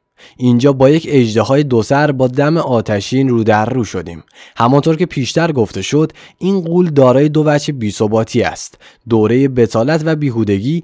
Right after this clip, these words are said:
و کاهش پیش بینی نشدهٔ سرمایه.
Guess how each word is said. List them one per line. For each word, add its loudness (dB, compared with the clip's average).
و 0
کاهش 0
پیش -6
بینی 0
نشدهٔ 0
سرمایه. -2